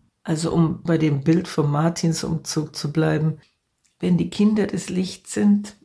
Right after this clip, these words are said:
dann dürfen sie sich mal kurzzeitig als Laterne fühlen, ja?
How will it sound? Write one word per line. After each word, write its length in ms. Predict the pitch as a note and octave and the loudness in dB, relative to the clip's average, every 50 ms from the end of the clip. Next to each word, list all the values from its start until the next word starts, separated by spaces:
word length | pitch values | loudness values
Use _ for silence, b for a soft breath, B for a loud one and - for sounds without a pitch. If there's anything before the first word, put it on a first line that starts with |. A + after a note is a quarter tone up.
| _ - | _ -6
dann 200 | - D#3+ D#3 D3+ | -4 -2 -2 0
dürfen 300 | D3 E3+ E3+ E3 - D#3+ | 2 2 0 2 0 -2
sie 180 | D3 C3+ E3 F3 | -2 2 2 2
sich 220 | F3 G#3+ G3 - | 2 2 -2 -2
mal 200 | - D#3 D#3 D3+ | -2 -2 -2 -4
kurzzeitig 840 | - - - F#3+ G3 - - - - - D#3+ - - - E3 - - | -4 -4 -4 -2 -2 -2 -4 -6 -4 -4 -6 -6 -8 -10 -12 -8 -6
als 200 | D3+ D3 - - | -6 -6 -6 -4
Laterne 560 | C3 C3+ B2 - - E3 D3 D#3+ E3+ F3 F3 | -6 -6 -6 -4 -2 -2 0 2 4 4 2
fühlen, 440 | D#3 - - - C3+ - D#3 D#3 D#3+ - _ _ _ _ _ _ _ _ _ _ - | 2 0 -4 -6 -4 -4 -4 -4 -6 -6 _ _ _ _ _ _ _ _ _ _ -6
ja? 280 | E3 E3+ G3+ A#3 A#3 | -4 -4 -4 -6 -8